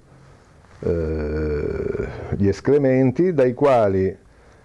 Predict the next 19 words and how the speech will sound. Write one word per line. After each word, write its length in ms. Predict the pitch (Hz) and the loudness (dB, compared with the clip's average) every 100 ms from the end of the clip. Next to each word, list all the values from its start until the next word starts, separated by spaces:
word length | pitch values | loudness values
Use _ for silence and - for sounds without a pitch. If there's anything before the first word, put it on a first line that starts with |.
| _ _ | _ _
che 200 | - 110 | -2 -2
gli 140 | 107 107 | 0 0
escrementi 520 | - 113 127 120 98 | 0 0 2 2 0
portano 500 | 98 113 104 107 98 | 2 2 2 0 0
dei 160 | 120 139 | 2 0
semi 480 | - 127 139 160 175 | 2 2 4 2 2
e 100 | 143 | 2
i 80 | |
semi 560 | 127 - 135 143 151 151 | 0 0 2 2 0 0
cominciano 500 | 143 127 123 113 107 | 0 0 0 2 2
a 40 | |
sviluppare 520 | 104 117 127 113 101 95 | 2 0 0 0 2 2
della 200 | 98 101 | 2 2
vegetazione, 920 | 95 101 131 131 123 117 131 143 123 | 2 0 0 -2 2 2 4 2 2
ecco 180 | 104 | 0
che 120 | 98 110 | 0 0
intorno 400 | 113 127 101 95 | 2 2 2 0
ai 100 | 92 | 0
termitai 920 | 110 120 113 110 90 87 104 143 | 0 0 -2 0 2 2 2 0